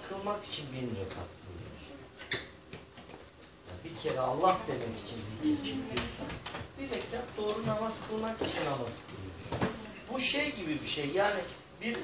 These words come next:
usta olana kadar nasıl mesela bir bakır döven vuruyor, vuruyor, vuruyor. Artık el tak diye vurduğunda o şekil çıkıyor. Bu öğrenilen bir şey. Yani bu böyle her yaptığında hemen "Ah, oldu hissettim."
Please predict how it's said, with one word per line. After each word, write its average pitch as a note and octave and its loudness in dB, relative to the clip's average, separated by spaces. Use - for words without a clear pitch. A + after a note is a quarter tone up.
usta A#3 10
olana A3 6
kadar G#3+ 2
nasıl A#3 4
mesela G3 2
bir F#3+ -4
bakır F#3 6
döven F3+ 10
vuruyor, F#3 4
vuruyor, F3+ 4
vuruyor. F3 2
Artık E3 6
el E3+ 4
tak F#3+ 0
diye F3 2
vurduğunda E3+ 0
o D#3+ 4
şekil D#3 2
çıkıyor. - 4
Bu F#3+ 4
öğrenilen F3+ 0
bir - -2
şey. C3 0
Yani D#3 6
bu F3+ 0
böyle F3+ 6
her A3+ 8
yaptığında F3 4
hemen F#3+ 4
"Ah, F3+ 0
oldu E3+ 0
hissettim." - 4